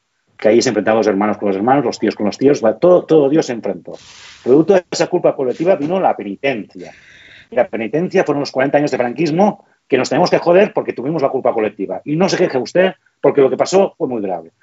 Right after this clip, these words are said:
Entonces, esa es la penitencia. Vino la expiación con la transición, que es un gran acto de reconciliación colectiva,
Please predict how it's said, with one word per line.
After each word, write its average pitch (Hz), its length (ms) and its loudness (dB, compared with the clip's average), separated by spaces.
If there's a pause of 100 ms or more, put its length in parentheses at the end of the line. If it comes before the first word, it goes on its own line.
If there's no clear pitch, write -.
Entonces, - 300 -2
esa 151 120 -4
es 170 40 -2
la 156 120 2
penitencia. 101 500 -8 (260)
Vino 185 200 4
la 196 80 4
expiación 185 760 -4 (160)
con 127 140 -2
la 120 80 2
transición, 113 540 -6
que - 80 -2
es 117 40 -2
un 117 60 -6 (100)
gran 139 200 2
acto 156 300 0
de 104 80 2
reconciliación 107 640 -2
colectiva, 165 600 2